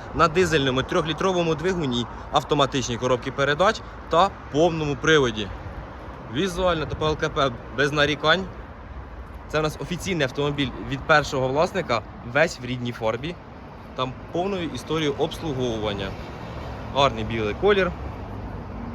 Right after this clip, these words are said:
По кузову присутні дрібненькі сліди використання, але то не є критично.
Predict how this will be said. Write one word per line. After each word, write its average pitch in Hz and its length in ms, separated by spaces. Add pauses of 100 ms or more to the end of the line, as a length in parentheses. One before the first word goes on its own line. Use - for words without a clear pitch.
(800)
По 165 80
кузову 135 280
присутні 147 340
дрібненькі 127 380
сліди 123 300
використання, 185 640 (1080)
але 160 200
то 151 120
не 135 80
є 135 120
критично. 123 480